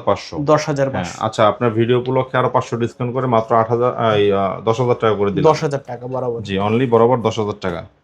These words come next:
Speaker 1: Oppo এ পঞ্চান্ন এস।
Speaker 2: এ পঞ্চান্ন এস।
Speaker 1: হ্যাঁ, এ পঞ্চান্ন এস ফাইভ জি।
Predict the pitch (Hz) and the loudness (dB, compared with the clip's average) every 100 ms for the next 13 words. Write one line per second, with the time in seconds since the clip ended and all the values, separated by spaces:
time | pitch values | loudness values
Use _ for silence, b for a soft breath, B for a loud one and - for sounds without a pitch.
0 | _ _ _ _ _ _ - 139 135 127 | _ _ _ _ _ _ 0 2 2 2
1 | 127 123 123 127 131 - 117 - - - | 0 -2 0 -2 -2 0 0 0 -10 -2
2 | 143 147 147 147 143 107 92 98 113 120 | -2 -2 -6 -6 -6 -4 -2 0 2 0
3 | 117 120 123 - 110 107 101 110 | 0 0 -2 0 2 2 2 -2